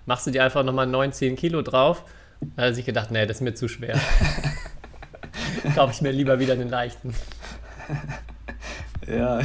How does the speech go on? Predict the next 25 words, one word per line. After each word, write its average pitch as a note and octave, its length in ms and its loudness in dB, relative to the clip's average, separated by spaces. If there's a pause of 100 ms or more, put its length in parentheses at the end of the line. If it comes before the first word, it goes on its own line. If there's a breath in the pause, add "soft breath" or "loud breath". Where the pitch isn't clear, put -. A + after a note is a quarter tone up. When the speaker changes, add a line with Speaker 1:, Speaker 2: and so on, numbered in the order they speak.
(200)
Speaker 2:
<laughs> - 280 -8
genau. A#2 400 -6 (2250 loud breath)
Aber C#3+ 240 6
wo E3+ 120 2
wir F3+ 80 2
schon F3 200 2
beim, C#3+ 460 2
ähm, B2 240 -2
Amateurbereich C3 580 2
sind, A#2+ 300 -4 (200)
wir A#2 260 -4
wa-, B2 160 2
ich - 140 -6
hab C#3+ 120 0
ja - 80 2
jetzt B2 180 -2
bei A#2 220 2
Badminton A#2+ 640 -2
Europe, B2 340 0 (140)
haben C3 200 -2
wir A#2 100 4
auch A#2+ 40 2
eine C3 120 0
Badminton-Session D3 560 0
gemacht. G2+ 300 -8